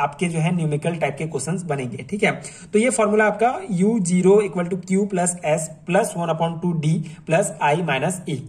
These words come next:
ठीक है, ये है आपका formula lattice energy ज्ञात करने के लिए। ठीक है, तो यहाँ पे question कैसे आपका पूछा जाएगा, calculate the lattice energy of N A C L crystal from the following data by the use of Born-Haber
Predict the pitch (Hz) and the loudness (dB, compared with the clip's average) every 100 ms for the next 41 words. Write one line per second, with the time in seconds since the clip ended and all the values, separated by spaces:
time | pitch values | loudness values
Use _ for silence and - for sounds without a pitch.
0 | - 240 208 123 147 170 156 147 - 170 | -10 -6 -4 -4 -4 -4 -2 -4 -4 -6
1 | - 135 131 143 226 - - 143 185 151 | -2 -4 -2 -2 -2 -4 -2 -2 -2 -6
2 | 139 131 - - - - 156 156 156 127 | -6 -6 -6 -8 -20 -10 0 0 0 -6
3 | 123 117 117 117 - 240 220 160 - - | -6 -8 -12 -12 -12 -4 -4 -4 -8 -14
4 | - 208 165 214 262 202 196 226 208 190 | 0 0 2 -2 0 0 0 0 0 2
5 | 160 170 175 160 147 135 175 165 160 185 | 0 -2 -4 -2 0 0 0 0 -2 2
6 | 208 208 202 156 160 160 165 151 156 170 | 4 4 2 2 0 0 0 0 0 -2
7 | - 156 165 202 156 147 185 - 180 156 | -4 -4 -2 0 0 0 -2 -4 -4 -6
8 | - - - - 208 233 240 - 180 160 | -8 -20 -6 0 2 4 0 0 0 2
9 | 180 220 185 151 180 185 147 147 165 160 | 4 4 4 2 2 2 2 2 0 2
10 | 190 208 - 156 156 156 165 139 151 | 2 0 2 0 2 0 2 0 0